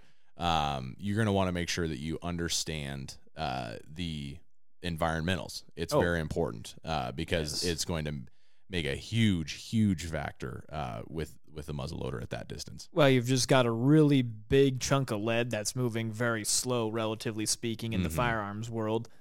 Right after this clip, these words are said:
Speaker 2: Um, and yeah, it just is like a sail. When the wind's blowing, it just catches it, and you're gonna blow right off course.
Speaker 1: Yeah.
Speaker 2: Um, yeah, it's, it's definitely a, a much bigger factor.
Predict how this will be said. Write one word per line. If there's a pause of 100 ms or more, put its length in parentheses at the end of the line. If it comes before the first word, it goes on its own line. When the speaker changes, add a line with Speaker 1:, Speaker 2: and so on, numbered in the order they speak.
(220)
Speaker 2:
Um,
and (100)
yeah,
it
just
is
like
a
sail.
When
the
wind's
blowing,
it
just
catches
it,
and (100)
you're
gonna
blow
right
off
course. (120)
Speaker 1:
Yeah. (100)
Speaker 2:
Um, (200)
yeah, (140)
it's,
it's
definitely
a, (140)
a
much
bigger
factor.